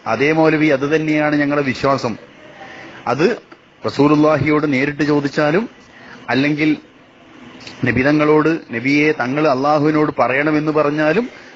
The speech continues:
ഒരു സുന്നിയുടെ വിശ്വാസം വമൈ-, വമൻ നസ്റു ഇല്ലാ മിൻ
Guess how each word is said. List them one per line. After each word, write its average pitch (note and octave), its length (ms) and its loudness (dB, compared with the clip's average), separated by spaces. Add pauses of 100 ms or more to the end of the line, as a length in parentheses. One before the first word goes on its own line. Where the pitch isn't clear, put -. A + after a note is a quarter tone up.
(160)
ഒരു D3 160 4
സുന്നിയുടെ E3+ 600 2
വിശ്വാസം D#3 520 0
വമൈ-, D#3 440 0
വമൻ D3 320 0
നസ്റു C#3+ 360 0
ഇല്ലാ C#3 320 2
മിൻ C3+ 180 -2